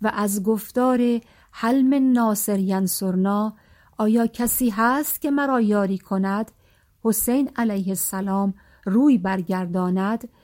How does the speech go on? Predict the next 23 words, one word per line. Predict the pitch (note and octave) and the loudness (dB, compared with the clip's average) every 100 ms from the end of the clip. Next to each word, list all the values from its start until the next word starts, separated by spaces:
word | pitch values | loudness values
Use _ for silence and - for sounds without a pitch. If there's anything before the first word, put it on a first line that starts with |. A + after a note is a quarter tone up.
| _ _ - | _ _ -6
و | G#3 G#3 | -2 -2
شمشیری | - A3 A3+ - D4+ D4+ B3+ | 0 2 2 2 0 2 0
بر | F#3+ G3 | -2 -2
ندارد | F#3+ G3 F#3 F#3 F#3 F#3 A3 - _ _ - | 0 0 0 0 0 0 -2 -8 _ _ -6
و | G#3 | -2
حسین | G#3+ G#3 - A#3+ C#4+ | 0 0 0 0 0
علیه | D4 C4+ A#3+ | 0 0 0
السلام | G#3+ G3 G#3 G3 F#3+ F#3 | 0 -2 -4 -2 -2 0
را | F#3 F#3 F3+ _ _ _ | 0 -2 -6 _ _ _
همراهی | G#3 G3 F#3 F#3+ F#3+ G3 | 0 2 4 4 4 2
نکند | G3 G3 - G3 G3 G#3 G#3+ - _ _ | 2 0 -2 0 0 -2 -6 -16 _ _
و | G3 G#3 | -6 -4
افکارش | G#3 G3+ - A3 A3+ B3 B3 - | -4 -6 -6 -2 0 0 -2 -2
را | A#3 | -2
بر | G#3 G#3 G#3 - | 0 0 -2 -4
اصل | G#3+ A3+ C#4 | -2 -2 0
و | D4 | 2
اساس | - G#3+ - G3+ F#3 - F#3+ F#3+ _ _ _ | 2 0 -2 -2 -2 -4 -6 -8 _ _ _
حسین | - G#3+ - A3 C#4 | -2 0 2 2 2
علیه | D4 C#4 A3 G3 | 2 0 0 -2
السلام | F#3+ - F#3+ F#3 F#3 F3+ _ - - - | -4 -6 -4 -2 -2 -4 _ -20 -20 -2
پایه‌ریزی | A3 G#3+ G#3 G#3+ G#3+ G#3+ C4 | 2 4 4 2 0 2 4
نکند، | G3+ G3 - F#3+ G3 A3+ | 2 -2 -4 -2 -2 -2